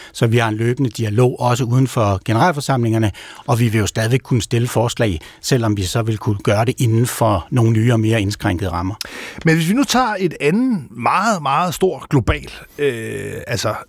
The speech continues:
Speaker 2: også i hvert fald traditionelt set fossil gigant, Total Energies med base i Frankrig.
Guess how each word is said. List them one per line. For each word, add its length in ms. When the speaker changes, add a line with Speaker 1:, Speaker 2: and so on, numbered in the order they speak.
Speaker 2:
også 320
i 180
hvert 160
fald 120
traditionelt 540
set 400
fossil 500
gigant, 500
Total 460
Energies 720
med 220
base 400
i 60
Frankrig. 480